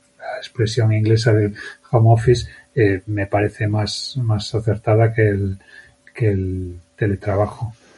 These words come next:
Dicho esto, porque, eh, salvo cuestiones muy particulares,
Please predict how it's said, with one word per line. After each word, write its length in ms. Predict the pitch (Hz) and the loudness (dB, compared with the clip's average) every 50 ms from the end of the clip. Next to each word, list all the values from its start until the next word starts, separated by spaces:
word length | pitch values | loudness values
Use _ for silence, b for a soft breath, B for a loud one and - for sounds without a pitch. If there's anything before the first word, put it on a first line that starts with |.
| b b _ _ - | b b _ _ -2
Dicho 240 | - 107 104 127 123 | -2 0 4 4 4
esto, 380 | 113 117 - 147 147 147 - - - | 4 6 8 6 6 6 2 2 4
porque, 600 | 131 117 101 - - - 107 104 101 104 - - - _ _ _ - | 4 4 4 2 0 2 4 4 4 2 0 -4 -12 _ _ _ -4
eh, 180 | 143 107 95 | -4 -2 -2
salvo 380 | 92 - - 110 107 101 104 107 | -2 0 2 2 4 4 2 0
cuestiones 520 | - 110 107 - - 123 110 117 113 110 | -2 -4 -4 -2 0 2 4 4 4 4
muy 180 | 117 117 117 113 | 4 2 2 4
particulares, 720 | 113 120 113 113 - 107 110 113 113 117 131 135 135 - | 4 2 2 2 2 2 4 4 6 6 6 4 2 0